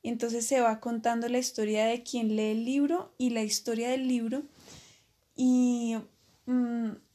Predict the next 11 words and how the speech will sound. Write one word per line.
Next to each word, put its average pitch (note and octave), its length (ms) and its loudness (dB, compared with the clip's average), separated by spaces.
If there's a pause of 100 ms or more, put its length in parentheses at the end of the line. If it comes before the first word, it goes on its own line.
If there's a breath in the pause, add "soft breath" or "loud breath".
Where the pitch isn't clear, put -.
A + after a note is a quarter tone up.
(360)
bueno, A#3+ 240 0
primero A3+ 320 -4
los B3+ 180 2
niños A3 340 0
son A#3 160 -4
protagonistas A#3+ 960 -2
en A#3+ 160 -2
este A3 280 -6
libro. A#3+ 380 -4 (580 soft breath)
Y A#3+ 480 2
segundo, C#4+ 760 2